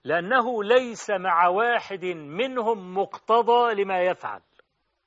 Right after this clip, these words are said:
ملك كذاب. طيب، إذا كان الملك ده اللي معاه ختم النسر، وده اللي في إيده القرارات كلها،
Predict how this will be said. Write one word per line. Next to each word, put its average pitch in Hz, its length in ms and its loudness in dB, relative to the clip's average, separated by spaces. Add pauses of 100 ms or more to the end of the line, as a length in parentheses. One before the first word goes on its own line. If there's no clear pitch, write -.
(1160)
ملك 262 760 2 (220)
كذاب. 147 640 0 (1500)
طيب، 175 400 0
إذا 131 200 -6
كان 233 240 -2
الملك 220 540 -4 (240)
ده 185 180 -2
اللي 214 200 -4
معاه 190 240 4
ختم 233 320 -8
النسر، 170 640 -12 (1000)
وده 156 300 0
اللي 220 320 -4
في - 120 -16
إيده 240 300 -2
القرارات 196 680 6
كلها، 190 500 -6